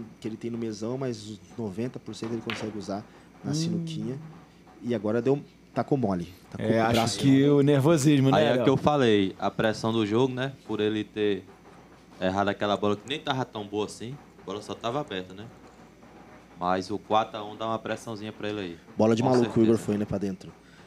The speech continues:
Speaker 1: É, galerinha, pedir pra vocês se inscrever,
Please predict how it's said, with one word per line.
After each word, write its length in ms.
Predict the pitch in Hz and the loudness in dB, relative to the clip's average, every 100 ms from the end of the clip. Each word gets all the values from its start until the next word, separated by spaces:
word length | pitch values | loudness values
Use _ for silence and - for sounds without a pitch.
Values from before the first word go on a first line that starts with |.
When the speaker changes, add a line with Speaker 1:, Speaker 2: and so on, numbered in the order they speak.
| - - | -8 -4
Speaker 1:
É, 840 | 120 113 113 110 110 107 104 101 - - | -2 0 0 0 0 0 0 -2 -6 -8
galerinha, 460 | 123 131 147 117 101 - - _ _ - - - | -2 2 2 0 -4 -16 -20 _ _ -20 -20 -20
pedir 320 | 117 131 139 - | -8 -2 -2 -2
pra 120 | 127 | -4
vocês 520 | 117 135 127 - - - | -4 -4 -4 -6 -8 -10
se 180 | - - | -8 -6
inscrever, 500 | 196 - 151 127 156 | -6 -4 -4 -2 -4